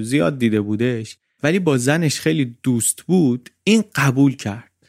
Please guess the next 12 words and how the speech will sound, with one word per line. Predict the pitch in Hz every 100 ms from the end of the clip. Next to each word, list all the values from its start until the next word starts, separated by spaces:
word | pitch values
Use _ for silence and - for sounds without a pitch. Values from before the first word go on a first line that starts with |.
| _ _
این | 170 185
قبول | 131 127 165 196
کرد | 180 165
که | 165
بیاد | 143 143
پشت | 139 139 -
پروژه. | 135 120 110 107 120
منتها | 135 165
گفت | 185 190 208
"من | 202
پول | 190 - 208 196
نمی‌دم، | 190 117 117 120 156